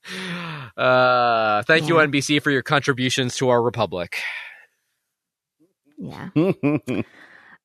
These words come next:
Speaker 2: Uh, all in all, I give the second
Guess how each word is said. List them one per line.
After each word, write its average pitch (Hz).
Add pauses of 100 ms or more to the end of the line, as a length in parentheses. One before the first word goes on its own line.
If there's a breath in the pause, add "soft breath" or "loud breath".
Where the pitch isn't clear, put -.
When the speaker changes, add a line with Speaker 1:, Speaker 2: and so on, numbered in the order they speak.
Speaker 2:
Uh, 311 (200)
all 427
in 302
all, 269 (120)
I 254
give 220
the 208
second 311